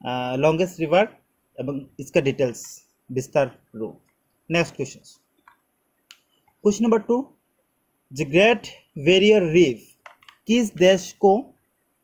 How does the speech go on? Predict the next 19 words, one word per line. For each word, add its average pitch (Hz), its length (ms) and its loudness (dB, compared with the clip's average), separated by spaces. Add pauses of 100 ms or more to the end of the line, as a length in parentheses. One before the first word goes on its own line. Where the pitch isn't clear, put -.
(440)
किस 220 160 2
देश 180 320 2
के 220 100 2
तट 175 380 -2
पर 214 260 0
स्थित - 360 -6
है? - 260 -12 (120)
यस, 101 280 -16
ग्रे-, 147 640 -8
great 165 340 -2
warrior 180 540 -2 (480)
reef 196 320 0
किस 214 140 -2
देश 175 280 -2
के 220 100 -6
तट 202 200 -4
पर - 380 -6 (200)
स्थित - 360 -4
है? - 200 -12